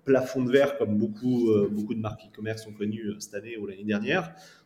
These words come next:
où à un moment, bah, tu t'aperçois que si tu veux continuer ta croissance, bah, tu dois élargir ta cible, et pour élargir ta cible, euh, bah, il faut aller dans le physique. Donc, euh, donc moi, c'est, c'est des, c'est des, euh,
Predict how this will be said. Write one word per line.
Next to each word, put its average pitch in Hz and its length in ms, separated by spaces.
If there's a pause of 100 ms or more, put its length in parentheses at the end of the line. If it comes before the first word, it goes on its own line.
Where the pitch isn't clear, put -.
(120)
où 139 140
à 131 40
un 123 60
moment, 139 280
bah, 127 340
tu - 80
t'aperçois 123 520
que 127 160
si 165 220
tu 135 180
veux 143 160
continuer 131 480
ta 127 100
croissance, 120 500
bah, 120 80
tu - 140
dois 120 160
élargir 123 480
ta 113 120
cible, 175 480 (260)
et 113 80
pour 139 260
élargir 123 440
ta 113 120
cible, 175 520
euh, 101 300
bah, 104 80
il 110 80
faut 127 140
aller 127 140
dans 123 100
le 123 40
physique. - 360 (420)
Donc, 98 240
euh, 104 220
donc 107 260
moi, 131 440
c'est, 156 200
c'est 110 200
des, 107 380 (640)
c'est - 340
des, 107 320
euh, 101 420